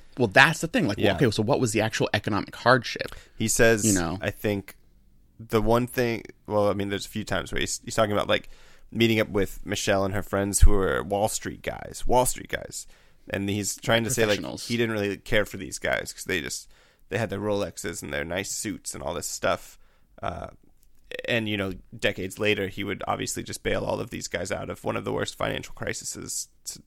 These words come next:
Speaker 2: to happen during his presidency or any in the last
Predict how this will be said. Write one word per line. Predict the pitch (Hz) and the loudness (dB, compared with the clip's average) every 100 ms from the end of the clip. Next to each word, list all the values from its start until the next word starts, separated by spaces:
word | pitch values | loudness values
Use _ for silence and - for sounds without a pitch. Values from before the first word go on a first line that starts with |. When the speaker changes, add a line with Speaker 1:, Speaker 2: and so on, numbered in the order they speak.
| - | -14
Speaker 2:
to | 98 | -6
happen | 107 - 107 | -4 -2 -4
during | 104 110 107 | -2 -4 -2
his | 110 | -6
presidency | - 117 110 110 107 113 107 | 2 4 4 0 -6 -2 0
or | 107 - - - - _ - | 0 -2 -12 -20 -20 _ -2
any | 110 113 107 | 2 4 4
in | |
the | 101 | 2
last | 101 98 - | 0 -2 -6